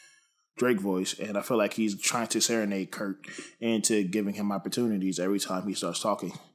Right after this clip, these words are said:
Uh, however, it is, it's getting pretty entertaining. Just the,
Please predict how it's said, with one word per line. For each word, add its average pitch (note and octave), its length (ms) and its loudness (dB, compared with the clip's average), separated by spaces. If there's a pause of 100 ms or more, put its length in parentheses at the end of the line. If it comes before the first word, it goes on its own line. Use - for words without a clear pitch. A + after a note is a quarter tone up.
(600)
Uh, B2 340 6
however, D#3 600 4 (180)
it D#3+ 140 4
is, F#3 600 6 (180)
it's C#3+ 180 2
getting F#3 320 6
pretty D#3+ 260 4
entertaining. A#2 580 2
Just A2+ 260 0
the, G2+ 260 2